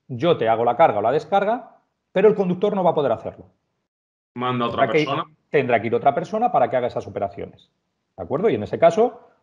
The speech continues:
Speaker 1: pues no hay problema. Va a cobrar, eh,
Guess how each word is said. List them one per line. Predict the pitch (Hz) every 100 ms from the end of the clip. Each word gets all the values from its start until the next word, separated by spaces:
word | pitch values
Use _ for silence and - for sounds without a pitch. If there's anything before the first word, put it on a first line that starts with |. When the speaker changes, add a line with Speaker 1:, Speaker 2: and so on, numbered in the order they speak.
| _
Speaker 1:
pues | 92
no | 101
hay | 98
problema. | 107 185 101
Va | 92 107
a | -
cobrar, | 104 127 110 - - _ _
eh, | - 95 92 90 92